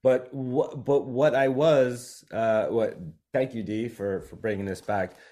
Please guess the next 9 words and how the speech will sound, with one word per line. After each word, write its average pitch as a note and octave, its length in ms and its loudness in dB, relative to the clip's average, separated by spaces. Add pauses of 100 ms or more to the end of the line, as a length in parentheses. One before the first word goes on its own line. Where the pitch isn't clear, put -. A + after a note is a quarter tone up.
(180)
I, G#2+ 320 -2
I A2+ 240 -2
just, A#2+ 360 -8 (280)
I - 180 -12
just C3 160 -12
got E3 160 -8
this C#3 140 -4
camera A#2 540 -4
repaired, F#2 800 -4